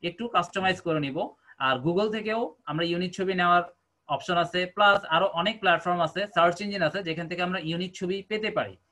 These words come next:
সেগুলো আমরা paid কোর্সে হয়তো আপনাদেরকে বলবো, দেখাবো। আপাতত আমরা কিভাবে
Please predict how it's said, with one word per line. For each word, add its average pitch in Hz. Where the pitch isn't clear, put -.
সেগুলো 185
আমরা 185
paid 165
কোর্সে 165
হয়তো 156
আপনাদেরকে 143
বলবো, 135
দেখাবো। 127
আপাতত 180
আমরা 175
কিভাবে 208